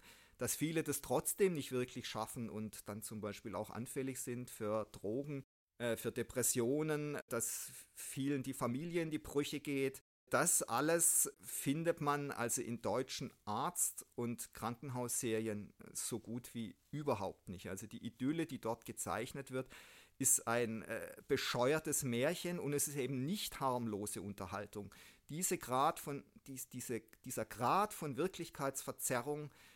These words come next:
das ist wirklich Volksverdummung. Das sage ich ganz deutlich.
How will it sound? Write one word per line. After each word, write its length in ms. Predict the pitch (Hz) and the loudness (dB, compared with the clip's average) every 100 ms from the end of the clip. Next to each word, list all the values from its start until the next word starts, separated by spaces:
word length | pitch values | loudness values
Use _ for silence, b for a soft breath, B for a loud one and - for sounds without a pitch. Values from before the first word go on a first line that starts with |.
| B B _ | B B _
das 380 | 135 139 - - - | 2 4 4 2 2
ist 360 | 147 - - _ _ _ _ _ _ _ - | 4 4 4 _ _ _ _ _ _ _ -8
wirklich 680 | 113 135 175 - 151 143 - _ | 4 6 6 2 -4 -6 -12 _
Volksverdummung. 1040 | - - 127 - - 123 - 101 90 87 107 | -10 2 2 2 -4 -6 -4 -4 -4 -10 -16
Das 160 | 101 - | -12 -6
sage 260 | 110 113 | -4 -4
ich 160 | 113 - _ | -8 -16 _
ganz 400 | 107 110 127 - - - | -4 -2 -4 -8 -10 -6
deutlich. 520 | 98 - - - | -6 -6 -14 -18